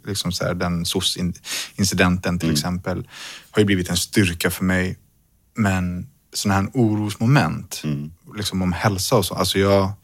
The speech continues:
Speaker 1: jag hade aldrig överlevt det.
Speaker 2: Nej.
Speaker 1: Jag är, alltså, det, ja, jag, jag är sjukt imponerad och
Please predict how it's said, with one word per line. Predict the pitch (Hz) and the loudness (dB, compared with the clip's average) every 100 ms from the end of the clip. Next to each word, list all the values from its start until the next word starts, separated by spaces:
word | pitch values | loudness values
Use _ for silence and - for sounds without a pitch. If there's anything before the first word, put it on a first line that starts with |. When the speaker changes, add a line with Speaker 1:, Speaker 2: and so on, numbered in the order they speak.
| - - - _ _ _ _ _ _ _ _ _ _ _ _ _ - | -18 -20 -20 _ _ _ _ _ _ _ _ _ _ _ _ _ -2
Speaker 1:
jag | 113 | 4
hade | 120 | 4
aldrig | 135 147 131 113 113 135 107 82 - _ _ _ - | 6 6 6 4 4 4 4 0 -10 _ _ _ -2
överlevt | 104 104 123 - | 0 2 0 -2
det. | 101 98 _ | -14 -16 _
Speaker 2:
Nej. | - 147 147 | -10 -6 -4
Speaker 1:
Jag | 110 107 110 | 2 4 6
är, | 107 101 | 4 2
alltså, | 110 - 107 101 | 0 2 2 2
det, | 104 101 - - - _ _ _ _ _ _ _ _ _ | -2 -6 -8 -20 -20 _ _ _ _ _ _ _ _ _
ja, | 95 95 | -4 -2
jag, | 98 | 0
jag | 98 101 104 | -2 -2 0
är | 104 98 - _ | 0 0 -4 _
sjukt | - - - 113 87 - - - - - - - - - _ | -14 -8 4 4 4 -6 -16 -18 -18 -14 -14 -14 -18 -20 _
imponerad | 110 98 98 95 92 87 | -2 0 0 0 0 -2
och | 87 98 - | -4 -6 -6